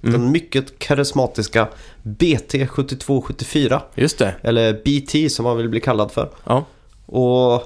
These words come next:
Speaker 2: han är ju hur skön som helst verkligen.
Speaker 1: Mm. Och han har ju en artificiell intelligens.
Speaker 2: Mm.
Speaker 1: Så man kan ju hålla lite konversationer med honom.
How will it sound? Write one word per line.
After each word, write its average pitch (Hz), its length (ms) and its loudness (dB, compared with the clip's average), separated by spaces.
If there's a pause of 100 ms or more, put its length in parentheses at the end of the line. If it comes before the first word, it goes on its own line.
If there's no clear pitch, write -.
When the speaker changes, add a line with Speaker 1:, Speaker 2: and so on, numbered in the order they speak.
Speaker 2:
han 120 220 0
är 175 40 2
ju 127 280 2
hur 170 340 0
skön 98 320 -2
som - 140 -6
helst 123 260 0
verkligen. - 360 -4
Speaker 1:
Mm. 131 200 -2 (380)
Och 123 140 0
han 151 180 4
har 139 260 0
ju 117 40 2
en 117 100 0
artificiell 110 600 0
intelligens. 107 720 -2 (120)
Speaker 2:
Mm. 131 260 -2
Speaker 1:
Så - 120 -4
man 127 100 2
kan 127 100 2
ju 123 60 4
hålla 113 480 2
lite 113 220 0
konversationer 120 720 -2
med 156 100 0
honom. 98 280 0